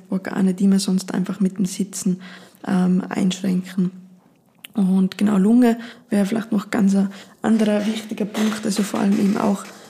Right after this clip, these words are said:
ähm, die Bauchatmung, auch essentiell, ähm, für gesunde Verdauung,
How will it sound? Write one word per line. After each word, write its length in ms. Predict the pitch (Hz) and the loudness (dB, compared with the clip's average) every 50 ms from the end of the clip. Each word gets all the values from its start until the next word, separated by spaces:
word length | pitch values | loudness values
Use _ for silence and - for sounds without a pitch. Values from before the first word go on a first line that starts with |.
| - - - | -14 -6 -2
ähm, 340 | 220 196 196 196 190 190 190 | 2 2 4 4 4 2 0
die 80 | - | -2
Bauchatmung, 840 | 196 - - - - 214 208 - 202 202 196 202 - 196 190 190 196 - - | -4 -2 0 0 2 2 2 2 2 2 2 2 2 2 2 2 0 -2 -2
auch 180 | 202 196 - | -4 -4 -2
essentiell, 720 | - - 202 196 - - 196 196 - - 196 190 190 196 190 - - - - - _ - | -2 -2 -2 0 2 0 0 0 0 -2 0 0 0 -2 -4 -6 -14 -20 -20 -20 _ -4
ähm, 300 | 214 202 190 190 185 185 | 0 0 2 2 0 0
für 180 | - - 202 | 0 0 0
gesunde 400 | 185 202 185 - - 214 208 208 | 0 0 -2 0 2 4 4 2
Verdauung, 640 | 202 - 214 190 - - - 214 214 214 214 202 202 | 0 -2 -4 -2 0 0 2 4 6 6 4 4 2